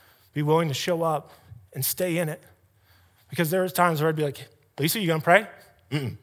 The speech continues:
absolutely not, nope." But then she started to. She started saying prayers. And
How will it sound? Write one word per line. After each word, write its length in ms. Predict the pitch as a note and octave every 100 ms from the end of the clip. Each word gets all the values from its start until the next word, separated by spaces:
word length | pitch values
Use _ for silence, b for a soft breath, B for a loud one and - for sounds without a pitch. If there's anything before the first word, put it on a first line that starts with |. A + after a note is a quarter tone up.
| _ _ _
absolutely 400 | - C3+ B2+ A#2+
not, 220 | G#2+ - -
nope." 180 | A2 _ _ _ _ B B B B B _ _ _ _ _ _ _ _ _ _ - _ _ _
But 140 | B2+ C3+
then 320 | D#3+ C#3+ A#2+ - _ _ _ _ _ _ _ _ b b b b b b _ _ _ _ _ _
she 140 | - C3+
started 320 | D#3+ B2+ G2+
to. 140 | - F#2+ _ _ _ _ _ _ _ _ _ _ b b b b b b _ _ _ _ _
She 160 | -
started 240 | A#2 C3 B2
saying 180 | C3+ B2
prayers. 400 | A#2+ G#2 A2 - _ _ _ _ B B B B B _ _ _ _ _
And 220 | C3+ B2